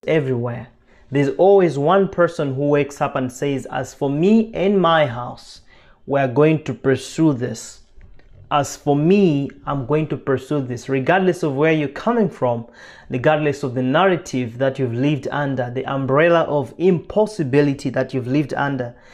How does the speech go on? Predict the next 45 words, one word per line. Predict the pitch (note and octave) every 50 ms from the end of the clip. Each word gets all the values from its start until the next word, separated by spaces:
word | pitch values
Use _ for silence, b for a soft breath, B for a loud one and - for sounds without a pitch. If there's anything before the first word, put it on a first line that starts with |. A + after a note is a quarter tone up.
| b b b b b b b
you | C3 C3 C#3 D3+ D3+ D3+ C#3+ C#3+ C#3 C#3+ D3 - - _ _ _ _ _ -
can | - F#3 A3+ A#3 G#3+ G3 C#3
be | C3 F3 F3
the | D3 D3 -
person | - - D#3+ D#3 - - C#3+
who | C#3 C#3+ C#3+
says, | C3+ - C#3+ C3+ C3 C3 B2+ B2+ - - _ _ _ _ _ _ _ -
"As | C#3+ D3 D3 - -
for | - - D#3 D3+
me | D#3 E3 F#3 G3 G3 F3+ C#3+ C3 B2+
and | - C3 C3+ C3+ C#3
my | C#3+ D3+ D3+ D3+ C3+
house, | A#2+ C#3 C3+ C3 B2+ B2 B2 - - - - _ b b b b b b b b
we | - C3
are | C3 C3
going | A#2+ D3 D3+ D#3 D3
to | - B2
serve | - - D#3 D#3+ E3+ F3 D#3+
the | D3 C#3
Lord." | B2+ B2 A#2+ A#2 - - - - - - - - - _ _ _ _ _ _ -
So | - - D#3
you | D3+ D3 C#3+ D3 C#3 C3+ - -
are | E3 F#3 G3+ G#3 G#3+ G3+
the | F3 D#3+
first | - - E3+ E3+ E3+ - D#3+
one | D3 C3+ C3
who | C#3+ C#3+
says, | C#3 - - C#3+ C#3 C3+ B2+ - - - -
"I | C#3+ D3 C#3+
know | D3+ E3 F3+ G3
where | F#3 F#3 F#3+ F#3 F3
we're | D#3+ C#3
coming | - - - A3 C4 C4+ A#3 G#3
from. | - - - C3 B2+ B2+ B2+
I | - C3+ C#3
know | C#3 C#3 C#3
the | C3 C#3
pain | C3+ - - F#3 G3+ G#3 G3
and | F3 D#3 C3+
the | C3
shame | - - - D#3+ D#3+ D#3+ C#3+
that | D3 C3+ C3+
we've | B2+ A2+ A2+
gone | C#3+ E3 G3+ G3+ F#3
through. | - - D3+ C#3+ C3+ C3 C3